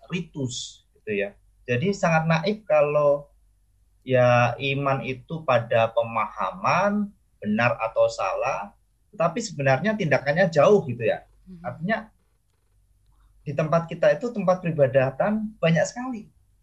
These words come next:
Speaker 1: ya, tapi korupsi juga terus terjadi. <laughs> Nah, ya, yang ingin kami sasar itu,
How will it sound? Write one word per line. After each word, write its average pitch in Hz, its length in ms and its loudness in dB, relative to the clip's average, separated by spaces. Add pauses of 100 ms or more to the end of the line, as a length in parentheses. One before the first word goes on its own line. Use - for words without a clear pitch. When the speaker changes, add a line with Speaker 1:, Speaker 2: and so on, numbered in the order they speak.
(100)
Speaker 1:
ya, 110 240 -8 (480)
tapi 156 560 -6
korupsi 170 400 2
juga 165 400 0 (220)
terus 233 240 2
terjadi. 175 720 0 (200)
<laughs> - 440 -10
Nah, 123 160 2 (320)
ya, 156 280 4 (520)
yang 160 160 4
ingin 180 100 -4
kami 165 220 2
sasar 165 400 4
itu, 196 160 0